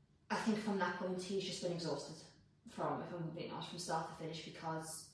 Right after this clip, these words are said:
with getting up at five o'clock, going to work, coming back, and then either baby was here, so either I'd then go and walk the dog for a bit of a reprieve, or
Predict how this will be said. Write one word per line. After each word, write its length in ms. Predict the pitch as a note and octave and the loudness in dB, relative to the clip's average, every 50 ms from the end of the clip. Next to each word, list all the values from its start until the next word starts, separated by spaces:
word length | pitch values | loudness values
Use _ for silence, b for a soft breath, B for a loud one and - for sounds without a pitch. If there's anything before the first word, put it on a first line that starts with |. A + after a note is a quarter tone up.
| - - - - - - | -20 -20 -20 -20 -16 -4
with 220 | F3+ F#3+ F3+ F3+ F3+ | 0 2 2 2 2
getting 160 | F3+ E3+ E3 | 0 0 0
up 60 | E3 - | -2 -4
at 80 | E3+ - | -6 -2
five 280 | F3 E3+ - F3+ - | 0 0 0 0 2
o'clock, 640 | - A3 A3+ A#3 A#3 A#3+ A#3+ - - - - - - | 6 10 12 12 12 12 10 8 4 -2 -6 -8 -6
going 140 | F3+ E3+ D3+ D3+ - | -4 -2 -2 -2 -2
to 180 | D#3 D#3+ F3 | -4 -2 2
work, 400 | F#3+ F#3+ F#3+ F#3+ F#3 F#3+ F#3+ F#3+ - - - | 4 6 6 6 6 4 2 0 -4 -10 -8
coming 220 | - D#3 D#3 D#3+ D#3+ | -6 -4 -2 0 2
back, 460 | E3 F#3+ G3 G3+ G3+ G#3 G3+ - - B B B B B B B B | 6 8 10 10 10 8 6 2 -2 B B B B B B B B
and 160 | F3+ F3+ F3 | 0 2 4
then 260 | E3+ E3+ E3 D#3+ D#3+ - - - - - - | 4 4 2 2 0 -2 -4 -10 -10 -2 4
either 440 | F#3+ - F3 F3 E3+ E3 E3 D#3+ - - - - - - | 8 10 10 10 10 8 6 4 2 0 -6 -10 -6 -2
baby 300 | - G3 F#3 F#3 F3+ F3+ | 0 2 4 4 4 4
was 160 | F3 F3 F3 - | 2 0 0 -2
here, 320 | - F3 F3 F3+ F#3 F3+ F3+ - | 0 2 2 4 4 4 2 2
so 120 | F#3+ F3+ | 4 4
either 280 | E3 D#3+ D#3+ D#3+ D#3+ - F3 | 6 6 6 6 4 4 2
I'd 280 | D#3+ D#3+ E3+ F3+ F#3+ - F#3+ | 2 4 4 4 2 2 2
then 140 | F#3+ G3 G3 | 0 2 2
go 140 | F#3+ F#3+ G3 | 2 4 4
and 80 | G3+ G3 | 2 2
walk 200 | F#3+ F#3 F#3+ - | 2 0 0 0
the 120 | - F#3 | -2 -2
dog 200 | F3+ F#3 F3+ - | -2 -2 -2 -2
for 100 | G3 F3+ | -2 0
a 20 | |
bit 140 | F3 F3+ F3 | 2 2 4
of 80 | F3+ F3+ | 4 4
a 40 | F3 | 4
reprieve, 440 | F3 F3 - F3+ F3+ F#3 F#3+ F#3+ | 4 2 0 -2 -2 -2 -2 0
or 220 | F3 D#3+ D#3 D3+ | 2 0 0 0